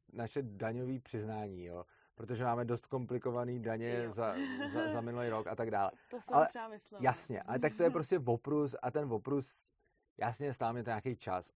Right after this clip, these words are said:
Speaker 1: ale není to něco, kvůli
Speaker 2: Hmm.
Speaker 1: čemu, jakože opruzu v životě absolvuju spoustu. Takže vlastně mě osobně stát zas tak moc neomezuje. Jenomže, jako v tom, co bych reálně chtěl dělat.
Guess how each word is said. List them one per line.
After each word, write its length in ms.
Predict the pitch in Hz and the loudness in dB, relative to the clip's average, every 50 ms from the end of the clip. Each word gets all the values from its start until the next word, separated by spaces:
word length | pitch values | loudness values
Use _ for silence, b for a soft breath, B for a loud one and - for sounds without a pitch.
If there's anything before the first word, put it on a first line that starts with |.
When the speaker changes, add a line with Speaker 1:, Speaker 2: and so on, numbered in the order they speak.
| - | -4
Speaker 1:
ale 180 | - 120 123 123 | -2 0 0 2
není 240 | 123 135 147 160 147 | 2 2 2 0 0
to 80 | 151 | 0
něco, 420 | 135 113 95 90 - - - 123 120 | -2 -2 -4 -6 -6 -4 -4 -2 -2
kvůli 160 | - 117 117 | -2 -2 -2
Speaker 2:
Hmm. 100 | 127 117 | -2 0
Speaker 1:
čemu, 220 | - 127 127 123 120 | 0 -4 -4 -2 -2
jakože 240 | 120 - 135 123 135 110 | 0 0 2 0 0 2
opruzu 440 | 95 113 104 - 135 139 135 117 131 | 2 -2 0 0 0 0 0 0 -2
v 60 | 120 | -4
životě 300 | 107 107 110 120 120 127 | -2 -2 -2 0 0 2
absolvuju 420 | 104 104 - - 123 110 110 117 120 | 0 0 0 -2 -4 -4 -2 -4 -6
spoustu. 380 | - - 95 87 - - - - b b b b b b b b b | -6 -8 -12 -12 -12 -14 -18 -18 b b b b b b b b b
Takže 200 | - 139 135 165 | -4 -2 2 2
vlastně 600 | 180 165 220 226 - - - 127 113 107 107 151 - _ _ _ _ _ _ _ _ _ - _ _ _ - - | 2 2 2 -2 -2 -4 -6 -4 -4 -2 -4 -6 -8 _ _ _ _ _ _ _ _ _ -20 _ _ _ -14 -6
mě 260 | 107 135 175 214 214 | -4 0 0 0 0
osobně 600 | - - 120 - 135 117 104 95 85 82 85 - - _ _ | 0 -2 -2 0 -2 -2 -2 -4 -6 -8 -8 -10 -14 _ _
stát 460 | - - - - 120 107 98 95 117 - - - - | -20 -14 -4 0 0 2 2 2 -2 -2 -6 -16 -6
zas 300 | 104 110 151 160 - - | 2 4 4 4 4 2
tak 180 | 151 147 - | 0 0 2
moc 180 | 151 147 143 - | 2 -2 -2 0
neomezuje. 520 | 139 131 123 135 131 117 104 95 82 - - _ _ _ _ _ _ _ _ _ _ _ _ _ _ _ _ _ _ _ - | -2 0 0 2 2 2 0 0 -4 -6 -6 _ _ _ _ _ _ _ _ _ _ _ _ _ _ _ _ _ _ _ -4
Jenomže, 580 | - 120 151 170 185 185 165 127 117 92 - - - _ - | 2 4 4 4 4 2 2 2 0 0 -2 -2 -4 _ -4
jako 160 | 120 123 147 | 2 2 2
v 60 | - | 4
tom, 160 | - 170 156 | 4 2 2
co 80 | - 156 | 2 0
bych 180 | 156 151 - | -2 0 2
reálně 360 | 156 139 135 127 135 139 139 131 | 4 4 6 6 4 4 2 0
chtěl 340 | - - - - 139 131 | -2 -2 2 4 4 4
dělat. 260 | 123 110 90 - - | 6 4 2 0 -2